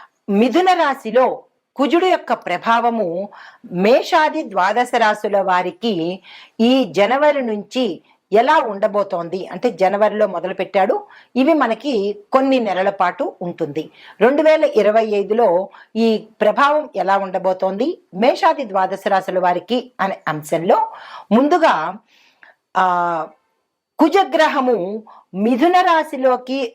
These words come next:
రావడం వల్ల బుధగ్రహం ప్రభావము అంటే, బుధుడి యొక్క ప్రభావము తీవ్రతరమయ్యి కొన్ని రంగాల్లో ఉన్న వాళ్ళకి మార్పులు చేర్పులు జరుగుతూ ఉంటాయి. అయితే కుజ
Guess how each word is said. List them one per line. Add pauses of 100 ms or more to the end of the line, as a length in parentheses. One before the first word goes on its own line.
(100)
రావడం
వల్ల (480)
బుధగ్రహం
ప్రభావము (140)
అంటే, (580)
బుధుడి
యొక్క
ప్రభావము
తీవ్రతరమయ్యి (460)
కొన్ని
రంగాల్లో
ఉన్న
వాళ్ళకి (100)
మార్పులు
చేర్పులు
జరుగుతూ
ఉంటాయి. (460)
అయితే (520)
కుజ